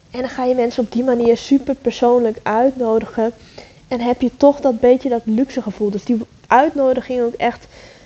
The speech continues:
een luxe vibe meegeven. En op die manier mensen uitnodigen. Nou, dat was voor mij echt het gouden ei van die dag. Ik dacht echt van, "Ja,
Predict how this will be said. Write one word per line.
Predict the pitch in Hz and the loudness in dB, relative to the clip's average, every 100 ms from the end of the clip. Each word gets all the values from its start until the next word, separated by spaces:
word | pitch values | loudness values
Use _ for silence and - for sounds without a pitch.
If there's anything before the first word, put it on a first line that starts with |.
| _ | _
een | 226 | 4
luxe | 214 262 - 247 | 6 4 2 -6
vibe | - 240 233 247 | 0 2 4 2
meegeven. | 214 202 202 - 202 202 196 196 190 190 - | 2 0 -2 -2 0 2 0 -2 -2 -2 -2
En | 202 202 - - - _ | -2 -2 -6 -18 -20 _
op | 214 185 | -4 0
die | 226 | 0
manier | 220 208 | 2 2
mensen | 202 202 - | 2 -2 -2
uitnodigen. | 196 202 196 190 185 | -2 0 0 -2 -2
Nou, | 190 180 131 - | -4 -4 -4 -4
dat | 190 214 | 0 2
was | 262 240 | 2 -2
voor | 240 | -2
mij | 214 208 269 - | -2 0 -2 -4
echt | 247 | -6
het | - - | -6 -8
gouden | - - 226 294 285 | -12 -6 -2 0 -2
ei | - 226 | -2 -2
van | 226 196 | -2 -2
die | 185 | -2
dag. | 185 330 - - _ _ _ _ _ - _ _ - | -2 -4 -6 -20 _ _ _ _ _ -20 _ _ 0
Ik | 214 | 2
dacht | 196 196 | 2 -2
echt | - - | -6 -4
van, | 190 | -2
"Ja, | 180 170 | 0 0